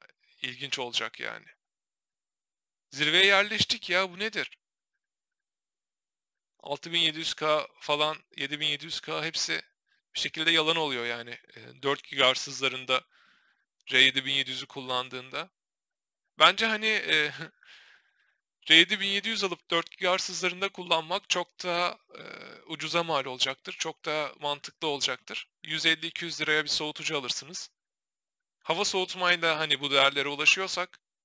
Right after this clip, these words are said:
e, sıvı soğutmayla çok da fazla zorlayıp, e,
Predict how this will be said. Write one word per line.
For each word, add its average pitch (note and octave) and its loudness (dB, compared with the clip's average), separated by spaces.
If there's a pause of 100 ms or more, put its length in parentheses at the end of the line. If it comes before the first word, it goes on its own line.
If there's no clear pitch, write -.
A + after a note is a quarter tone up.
(920)
e, D2+ -6 (440)
sıvı F3+ -8
soğutmayla F3 0
çok - -4
da D#3+ -4
fazla D#3+ 2
zorlayıp, D#3+ -2 (880)
e, - -18